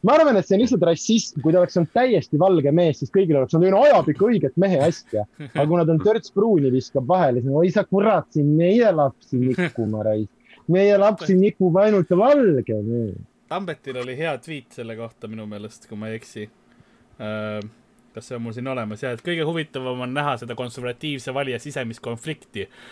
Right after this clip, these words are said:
Speaker 2: Kas kaitsta iga mehe õigust keppida neljateistaastaselt või olla kettes, et mingi räpane brasiillane paneb meie lapsi? Mis on, noh, nagu suht-
Speaker 1: Kurat, tegin Tambeti nalja just, aga ma ei follow teda Twitteris, nii et
Speaker 2: Jah.
Speaker 1: ma ei ole seda näinud.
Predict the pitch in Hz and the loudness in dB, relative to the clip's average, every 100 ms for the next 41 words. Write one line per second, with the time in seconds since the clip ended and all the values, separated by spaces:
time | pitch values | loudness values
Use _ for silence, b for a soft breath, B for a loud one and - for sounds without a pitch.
0 | B - 120 160 160 - 160 160 143 139 | B -10 -6 -4 -4 -4 -4 -2 -2 -2
1 | 139 160 151 135 - 151 - 123 135 147 | -4 -4 -6 -8 -8 -8 -8 -8 -8 -8
2 | 120 117 127 123 - 117 117 127 123 - | -10 -8 -8 -8 -10 -14 -8 -8 -8 -8
3 | 151 - 113 113 123 123 135 - 113 107 | -10 -10 -12 -12 -10 -8 -8 -6 -8 -8
4 | 113 139 123 104 104 110 104 117 113 113 | -8 -8 -8 -8 -8 -10 -8 -8 -8 -10
5 | - - 87 _ b b b b 123 143 | -12 -18 -18 _ b b b b -8 -4
6 | 147 135 143 135 131 - _ - - 180 | -2 -2 -2 -2 -4 -6 _ -8 -4 -2
7 | 147 131 107 110 113 107 139 139 104 - | -2 -2 -2 -4 -4 -2 -2 0 -4 -6
8 | 117 117 107 107 104 151 151 180 180 190 | -6 -4 -4 -4 -6 -4 0 0 2 0
9 | 175 113 107 107 117 - 107 101 120 110 | 0 -2 -4 -6 -8 -6 -8 -6 -6 -4
10 | 113 117 104 110 117 117 107 | -4 -6 -6 -6 -6 -4 -6